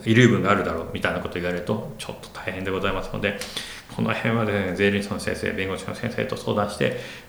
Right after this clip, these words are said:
何としても、えー、次の社長さんに百パーセントいくように、うまく、う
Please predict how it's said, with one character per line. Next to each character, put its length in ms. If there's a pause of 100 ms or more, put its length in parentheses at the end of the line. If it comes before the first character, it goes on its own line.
何 200
と 120
し 100
て 60
も、 220 (120)
え 240
ー、 20
次 200
の 260
社 160
長 160
さ 160
ん 40
に 80
百 220
パ 100
ー 40
セ 140
ン 20
ト 80
い 60
く 100
よ 120
う 20
に、 200 (360)
う 100
ま 160
く、 180
う 40